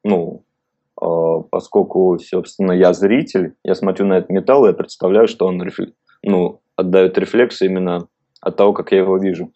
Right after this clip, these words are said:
И то есть, если я смотрю вот сюда, а мой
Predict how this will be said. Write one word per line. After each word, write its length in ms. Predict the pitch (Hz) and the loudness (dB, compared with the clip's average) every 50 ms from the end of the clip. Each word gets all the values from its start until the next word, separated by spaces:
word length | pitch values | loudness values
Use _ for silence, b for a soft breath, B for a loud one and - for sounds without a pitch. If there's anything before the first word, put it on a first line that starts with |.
| _ - | _ -20
И 60 | - | -12
то 100 | - - | -4 -4
есть, 160 | 104 98 - 104 | -4 -2 -2 -4
если 200 | 104 104 - 107 | -6 -2 0 -2
я 60 | 101 | 0
смотрю 320 | - 110 104 95 - 101 101 | 0 -2 -4 -2 -2 -2 -2
вот 120 | 95 - | -2 -2
сюда, 380 | - 98 95 113 131 247 - _ _ _ _ _ _ _ _ _ - | -4 -2 0 0 0 0 -4 _ _ _ _ _ _ _ _ _ -8
а 80 | - 98 | -4 -2
мой 380 | 98 101 104 98 95 - - | 0 0 0 0 0 -2 -6